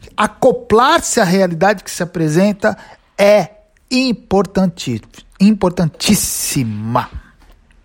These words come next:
Importantíssima. Por isso,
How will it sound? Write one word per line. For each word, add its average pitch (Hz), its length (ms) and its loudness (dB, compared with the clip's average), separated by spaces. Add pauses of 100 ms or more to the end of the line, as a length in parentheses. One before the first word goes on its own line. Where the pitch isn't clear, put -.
(420)
Importantíssima. 147 880 -4 (1000)
Por 214 120 4
isso, - 260 0